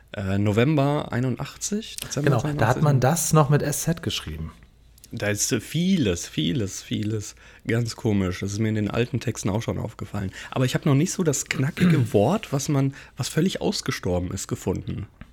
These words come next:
Speaker 1: Das,
Speaker 2: Ja, stimmt.
Speaker 1: das suche ich dann noch. Und wenn wir das gefunden haben und wiederbeleben, dann hat sich alles gelohnt. <laughs>
Speaker 2: Ja. Wollen wir mal sehen. Also wir haben, ähm, du hast am Anfang gesagt, in der Tat wahrscheinlich jetzt heute eine Folge dabei, die die wenigsten kennen werden.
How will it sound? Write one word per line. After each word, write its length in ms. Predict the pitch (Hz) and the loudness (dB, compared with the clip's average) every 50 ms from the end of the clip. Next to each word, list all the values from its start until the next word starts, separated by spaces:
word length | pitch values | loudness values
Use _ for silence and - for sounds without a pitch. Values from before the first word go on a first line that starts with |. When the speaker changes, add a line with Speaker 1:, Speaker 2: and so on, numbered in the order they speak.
| - - - - - - | -20 -20 -20 -20 -20 -6
Speaker 1:
Das, 180 | - - 117 120 | -2 0 2 4
Speaker 2:
Ja, 100 | 151 170 | 2 2
stimmt. 140 | - 160 175 165 | 4 2 0 0
Speaker 1:
das 100 | - - | 0 2
suche 240 | 214 202 - - | 2 2 2 0
ich 120 | - - - | -2 -2 -2
dann 160 | 98 92 92 | -4 -4 -4
noch. 280 | 87 - - - - - - - - - - - - - _ - - _ - _ - - | -6 -8 -10 -14 -16 -20 -20 -20 -20 -20 -20 -20 -20 -20 _ -20 -20 _ -20 _ -16 -8
Und 80 | - 113 | -4 -4
wenn 80 | 113 123 | -2 -2
wir 40 | |
das 160 | 151 190 - - | -2 -2 -4 -4
gefunden 420 | - 196 - - 175 180 147 123 | -6 -4 0 0 0 2 2 2
haben 120 | 110 110 | 2 0
und 120 | 107 113 110 | 0 0 -2
wiederbeleben, 480 | 135 147 135 113 98 90 90 90 90 92 | -2 -2 -2 -2 -2 0 0 0 0 0
dann 120 | 95 110 123 | 0 0 -2
hat 100 | 117 - | -2 -4
sich 120 | - - | -6 -6
alles 220 | - 117 107 - | -6 -6 -6 -8
gelohnt. 400 | - 104 101 - 101 98 - - - - - - - - - - - - - - | -10 -8 -8 -6 -8 -8 -12 -16 -20 -20 -20 -20 -20 -20 -20 -20 -20 -20 -6 -4
<laughs> 60 | - 139 - 147 139 - - - _ - - - - - - _ - - _ - - _ _ _ - - - - - | -4 -2 -2 -2 -4 -4 -6 -16 _ -20 -20 -20 -20 -20 -20 _ -20 -20 _ -20 -20 _ _ _ -20 -20 -20 -8 -6
Speaker 2:
Ja. 100 | - 101 - 104 - - - - - - - - - - | -6 -6 -4 -8 -12 -14 -16 -18 -20 -20 -20 -20 0 4
Wollen 120 | 120 127 | 4 8
wir 80 | 143 160 | 10 10
mal 80 | 170 | 10
sehen. 280 | 160 175 175 139 101 - - - - - - - - | 10 8 8 6 6 4 0 -8 -14 -14 -14 -2 6
Also 160 | - 139 143 | 6 10 10
wir 80 | 147 147 | 10 10
haben, 160 | 165 185 165 - | 8 6 4 2
ähm, 360 | 160 160 151 151 151 151 143 135 139 | 2 2 4 4 2 2 0 -4 0
du 100 | - 143 | 2 2
hast 120 | 139 147 | 4 4
am 60 | 135 | 4
Anfang 260 | 127 139 147 156 147 139 | 2 4 4 4 6 6
gesagt, 320 | 135 127 131 135 - - - - - - - _ _ _ - - _ _ | 8 8 8 6 4 0 -10 -20 -20 -20 -20 _ _ _ -20 -20 _ _
in 140 | 214 151 | 0 4
der 140 | 135 131 127 | 4 4 4
Tat 340 | - 120 123 131 139 143 135 | 4 6 6 6 6 6 4
wahrscheinlich 420 | 131 120 - - 123 127 131 127 | 2 2 4 4 4 4 4 4
jetzt 200 | 131 123 123 - | 4 2 4 4
heute 160 | 123 123 127 127 | 4 4 6 6
eine 160 | 117 113 110 | 4 4 4
Folge 280 | 120 117 120 123 123 | 6 4 6 6 6
dabei, 360 | 113 113 110 101 104 110 113 110 | 6 6 4 4 4 4 4 2
die 120 | 113 113 | 2 0
die 640 | 117 110 101 98 95 101 104 - - 104 110 110 101 | 0 -2 -4 -8 -10 -12 -12 -12 -10 -6 -4 0 4
wenigsten 400 | 107 113 120 123 - - 113 113 | 4 6 6 4 4 2 -2 -2
kennen 320 | - - 117 127 135 127 | 2 2 4 4 4 4
werden. 440 | 120 117 120 127 127 139 143 151 | 4 4 4 4 4 4 2 0